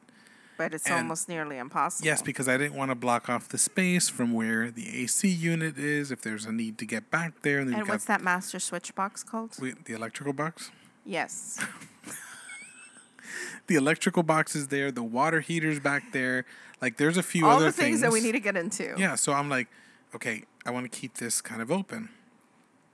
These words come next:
Speaker 2: And I thought about this curtain, and I was like, "Well, what would fit with that curtain?"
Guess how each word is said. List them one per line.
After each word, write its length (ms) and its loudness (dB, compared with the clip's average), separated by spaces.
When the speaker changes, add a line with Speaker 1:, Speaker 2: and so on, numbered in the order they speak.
Speaker 2:
And 80 -8
I 60 -6
thought 200 0
about 260 -4
this 140 -2
curtain, 540 2
and 100 -6
I 60 0
was 160 -2
like, 260 -2
"Well, 120 -2
what 260 0
would 200 -2
fit 460 2
with 160 -8
that 240 -4
curtain?" 540 -6